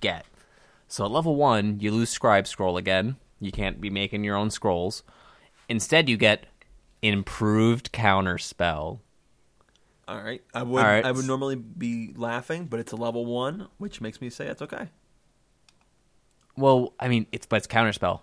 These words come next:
Speaker 1: Red lights. Counterspell.
Speaker 2: Red
Speaker 1: Okay.
Speaker 2: lights, yep. But level
Speaker 1: We don't
Speaker 2: one,
Speaker 1: like counterspelling.
Speaker 2: level one, excuse me. Level one's pretty cool to get it.
Speaker 1: I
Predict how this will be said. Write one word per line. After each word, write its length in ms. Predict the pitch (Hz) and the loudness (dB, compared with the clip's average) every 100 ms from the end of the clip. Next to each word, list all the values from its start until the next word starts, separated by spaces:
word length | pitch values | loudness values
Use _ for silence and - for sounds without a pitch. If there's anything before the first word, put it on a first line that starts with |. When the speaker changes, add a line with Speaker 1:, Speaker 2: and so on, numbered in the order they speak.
| - | -4
Speaker 1:
Red 220 | 104 101 | -2 2
lights. 440 | 104 95 - - _ _ - | 2 0 -4 -20 _ _ -4
Counterspell. 320 | 110 110 123 | 0 0 4
Speaker 2:
Red 100 | 147 | 4
Speaker 1:
Okay. 80 | 104 | 4
Speaker 2:
lights, 300 | 101 - 135 | 0 -2 -6
yep. 180 | 151 - | -8 -4
But 260 | 123 143 147 | 0 2 4
level 180 | 151 185 | 4 6
Speaker 1:
We 60 | |
don't 160 | 127 135 | 8 8
Speaker 2:
one, 60 | |
Speaker 1:
like 200 | 151 151 | 8 6
counterspelling. 720 | 156 156 139 - 107 104 104 104 - _ | 8 6 6 2 2 2 0 -4 -12 _
Speaker 2:
level 220 | 113 123 139 | -10 -6 -2
one, 160 | 196 - _ _ _ - | -2 -4 _ _ _ -18
excuse 220 | 123 120 | -16 -16
me. 40 | 123 - | -18 -12
Level 220 | 113 127 | -8 -4
one's 160 | 131 127 | -4 -6
pretty 180 | 139 | -8
cool 200 | 127 151 | -8 -8
to 60 | 143 | -8
get 200 | 131 117 | -8 -8
it. 100 | - - _ _ _ _ _ _ - | -10 -18 _ _ _ _ _ _ 2
Speaker 1:
I 320 | 120 120 | 4 4